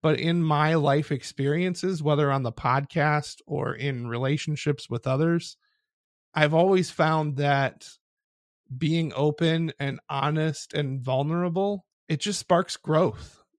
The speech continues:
in other people. And the only reason that I'm this way is because there's, there's been a line of people before me that have done similarly, and I've been able to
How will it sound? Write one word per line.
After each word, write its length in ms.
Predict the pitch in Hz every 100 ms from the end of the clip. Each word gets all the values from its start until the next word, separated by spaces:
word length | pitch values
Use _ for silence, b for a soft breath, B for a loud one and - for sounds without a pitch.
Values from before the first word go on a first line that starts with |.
| _
in 160 | 147 143
other 200 | 160 160
people. 500 | - 107 - 95 - _ -
And 340 | 151 147 143 143
the 140 | 160
only 220 | 165 180
reason 340 | 160 156 156 156
that 120 | 143
I'm 440 | 120 131 147 151 -
this 380 | 131 156 147 127
way 480 | 131 120 135 208 - b b b _
is 200 | 151 143
because 380 | 151 143 156 147
there's, 380 | 170 160 151 - -
there's 240 | 143 160
been 160 | 139 156
a 80 | 143
line 280 | 143 143 147
of 100 | 143
people 280 | 151 147
before 420 | 131 131 - 139 139
me 240 | 107 98 -
that 260 | 135 135
have 180 | 127 127 127 _ _
done 200 | 151 135
similarly, 800 | - 147 143 120 117 117 127 - -
and 220 | 127 135
I've 140 | 139
been 140 | 139 139
able 240 | 147 139
to 460 | 135 - 135 135